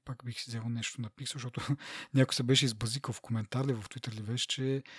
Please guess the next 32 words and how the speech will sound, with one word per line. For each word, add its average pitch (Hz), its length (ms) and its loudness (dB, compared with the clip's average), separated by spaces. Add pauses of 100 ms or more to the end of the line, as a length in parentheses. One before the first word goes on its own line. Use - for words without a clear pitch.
(280)
а, 123 100 0
батерията 143 480 6
поне 139 400 6
ще - 240 -2
се - 120 -2
хаби 123 260 -2
само 135 640 6
да 123 120 0
праща 127 340 0
информация 123 680 0
на, 117 320 0 (400)
на 113 200 -4
Google, 120 440 0
а - 20 6
не 123 160 6
и, 131 800 2
и 135 80 6
на 120 120 6
Google 127 280 2
и 117 140 0
в - 60 -8
Китай. 98 300 -6 (800)
Така - 220 -10
че - 120 -4
от - 80 -20
тая 123 160 -2
гледна 110 240 -2
точка - 320 -8
пикселите 107 840 -6 (440)
ми 113 160 -2
харесват 110 520 -4
малко 104 240 -4